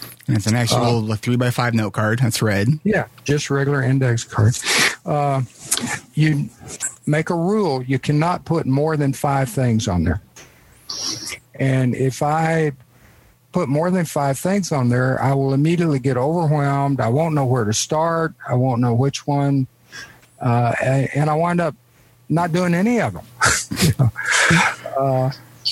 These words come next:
Speaker 2: so that, that's the real trick with the to-do list. You, it's a list of five.
Speaker 1: So what about the person that says, "Well, how do I know what to even do first? What, what, what goes on those top five?"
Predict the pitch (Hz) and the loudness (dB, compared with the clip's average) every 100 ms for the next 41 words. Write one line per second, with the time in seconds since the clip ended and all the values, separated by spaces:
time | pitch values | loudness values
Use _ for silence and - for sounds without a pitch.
0 | - - - 160 202 175 - 185 208 - | -4 -4 -2 0 0 -2 -2 0 0 -2
1 | 160 139 190 175 131 - - 208 196 - | -2 0 0 0 -2 -8 -2 0 0 -2
2 | - 127 135 - 131 165 185 143 98 107 | -4 -2 -4 -2 0 2 2 2 2 2
3 | - 147 - - 131 143 131 - - - | -2 -6 -4 0 2 2 -2 -14 -18 -12
4 | - - - 135 - 135 135 151 165 - | -12 -8 -2 0 0 -2 0 0 -2 -6
5 | - 139 117 92 - - - - - - | -4 0 0 0 -4 -14 -10 -6 -4 -6
6 | - - 180 196 196 185 170 147 147 143 | -8 -2 0 0 0 -2 -2 -2 -2 0
7 | 147 135 98 131 127 123 120 139 147 143 | 0 0 -2 0 0 0 0 0 0 0
8 | 123 127 120 107 110 - 113 104 104 117 | 2 2 0 0 -2 0 0 2 2 2
9 | 185 - 98 67 - - - 123 131 131 | -2 0 -2 -2 -4 -4 -2 -2 0 0
10 | 147 147 143 160 165 131 113 104 107 78 | 0 -2 0 0 0 0 0 0 -4 -2
11 | - 50 50 - | -2 -2 -2 -6